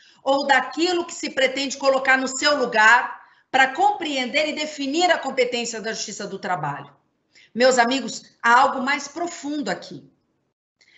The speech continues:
A mudança supostamente neutra de percepção de como se analisa a questão da competência material revela que o que se pretende é chancelar,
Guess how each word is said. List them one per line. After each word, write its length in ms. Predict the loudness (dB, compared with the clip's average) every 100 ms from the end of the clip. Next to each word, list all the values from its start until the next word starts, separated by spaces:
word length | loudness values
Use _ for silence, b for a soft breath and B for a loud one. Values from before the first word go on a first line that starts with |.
| b 2
A 140 | 4
mudança 1000 | 4 2 4 4 2 -2 -6 -6 -8 -16 _
supostamente 1000 | -10 -8 2 4 6 4 2 0 -4 -2
neutra 720 | 0 0 -2 -6 -8 -10 -18 _ b b b
de 160 | -8 -6
percepção 1300 | -2 0 0 0 -4 -6 -8 -4 2 4 2 -4 -10 _
de 280 | -8 -8 -6
como 400 | 4 8 8 6
se 180 | 0 0
analisa 840 | 2 4 2 4 2 2 0 -4
a 180 | -2 -2
questão 600 | -2 -4 -4 2 2 4
da 120 | 0
competência 760 | -2 0 0 0 0 -2 -2 -4
material 960 | -4 -4 -4 2 4 6 6 2 B B B B
revela 640 | 0 0 2 6 8 8 4
que 160 | -6
o 60 | -10
que 160 | -8 -6
se 160 | -6
pretende 1040 | -4 -2 -2 -4 -2 0 0 -4 -8 b b b b _
é 140 | 0
chancelar, 1160 | 2 2 2 2 0 0 2 4 4 2 -2 -16